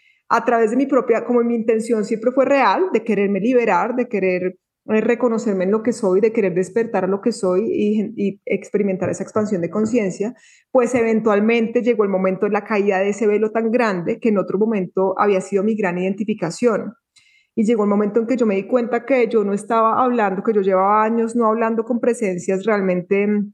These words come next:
de luz de otras dimensiones, sino que estaba hablando con, eh, programaciones arcónticas o reptilianas que generaban esas presencias para controlarme a mí mentalmente a través de heridas inconscientes que yo tenía de especialismo,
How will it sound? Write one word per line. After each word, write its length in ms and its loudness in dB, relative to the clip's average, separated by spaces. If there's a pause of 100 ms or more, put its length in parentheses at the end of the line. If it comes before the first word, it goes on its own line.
de 200 0
luz 280 0
de 60 2
otras 200 -2
dimensiones, 540 0
sino 180 0
que 80 -4
estaba 220 -2
hablando 420 0
con, 360 -2 (380)
eh, 160 0
programaciones 1040 0
arcónticas 800 0
o 40 -2
reptilianas 720 0
que 120 0
generaban 400 0
esas 180 -4
presencias 560 -2
para 400 -2
controlarme 580 2
a 40 0
mí 100 2
mentalmente 840 0 (360)
a 180 2
través 360 2
de 220 2
heridas 340 0
inconscientes 640 0
que 100 -4
yo 120 2
tenía 240 0
de 80 0
especialismo, 840 0